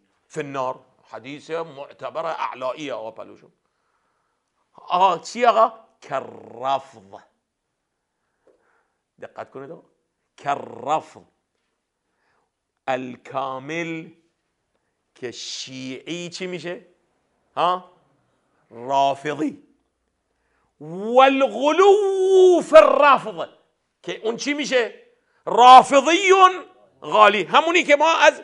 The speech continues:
ابن حجر هم استفاده کردیم. حالا این کیه؟ میگه والحط علی ابی بکر و عمر و الدعاء الی ذلك. یعنی چی؟ یعنی اینها سب می‌کنن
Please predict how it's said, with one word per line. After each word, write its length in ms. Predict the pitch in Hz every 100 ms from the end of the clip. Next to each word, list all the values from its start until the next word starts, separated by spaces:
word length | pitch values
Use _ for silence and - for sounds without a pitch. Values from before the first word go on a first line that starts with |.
| -
ابن 160 | 214 220
حجر 300 | 220 226 269
هم 80 |
استفاده 420 | 247 220 190 180 160
کردیم. 340 | 131 113 - _ _ _ _ _ _ _ _ _ -
حالا 180 | 156 190
این 240 | 208 240
کیه؟ 420 | - - 175 175 _ _ _
میگه 220 | 117 120 139
والحط 920 | 131 127 127 120 - - 180 - _ _ -
علی 380 | 135 131 123 113 -
ابی 520 | 113 110 117 110 104 95 101
بکر 760 | 117 120 _ - 104 110 101 98
و 140 | 104
عمر 500 | 101 110 92 87 85 _ _
و 200 | 113 120
الدعاء 920 | 123 104 _ - - 123 135 123 107 - _
الی 340 | 107 104 95 92
ذلك. 480 | 95 90 90 _
یعنی 260 | 104 113 127
چی؟ 400 | 113 143 143 143 _ _ -
یعنی 420 | 127 113 120 120
اینها 540 | 120 120 104 123 123
سب 400 | 101 - - 113 117 127
می‌کنن 800 | 151 151 165 175 180 190 208